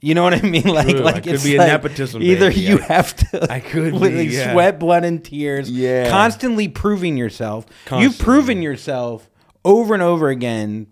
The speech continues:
Speaker 1: to make things that people enjoy and like
Speaker 2: Mm-hmm.
Speaker 1: over and over.
Speaker 2: Mm-hmm. But
Speaker 1: And it
Speaker 2: I have been told for years now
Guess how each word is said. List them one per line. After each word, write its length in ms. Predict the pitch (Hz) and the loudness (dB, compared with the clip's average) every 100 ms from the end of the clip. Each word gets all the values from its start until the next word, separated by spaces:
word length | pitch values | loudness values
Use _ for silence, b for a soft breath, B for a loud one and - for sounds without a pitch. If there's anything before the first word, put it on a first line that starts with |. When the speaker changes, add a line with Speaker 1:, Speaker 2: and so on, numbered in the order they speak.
| _ | _
Speaker 1:
to 100 | - | -6
make 300 | 147 151 156 | -2 -2 -4
things 400 | - 147 131 120 | -6 -6 -6 -6
that 240 | 120 113 - | -8 -10 -8
people 580 | 151 - 123 113 98 _ _ _ _ _ _ | -10 -8 -6 -6 -8 _ _ _ _ _ _
enjoy 640 | 135 120 117 104 90 82 _ | -8 -6 -4 -6 -6 -14 _
and 260 | 120 117 107 | -8 -6 -4
like 520 | 104 90 78 - - _ | -6 -8 -14 -20 -20 _
Speaker 2:
Mm-hmm. 260 | 104 98 87 - - | -18 -16 -18 -20 0
Speaker 1:
over 360 | 156 185 165 | 4 4 2
and 80 | 151 | -2
over. 360 | 123 110 87 - _ | -4 -6 -10 -20 _
Speaker 2:
Mm-hmm. 300 | 104 98 95 85 _ b b b b b - | -16 -14 -14 -16 _ b b b b b -8
But 120 | 107 | -2
Speaker 1:
And 120 | 139 | 0
it 40 | |
Speaker 2:
I 40 | 131 | 0
have 240 | 127 117 | -2 -4
been 180 | 117 110 | -8 -10
told 500 | 101 117 110 98 92 | -8 -6 -6 -8 -14
for 280 | _ 101 95 | _ -14 -14
years 480 | 92 110 120 110 98 | -12 -8 -6 -6 -10
now 320 | 95 87 | -12 -12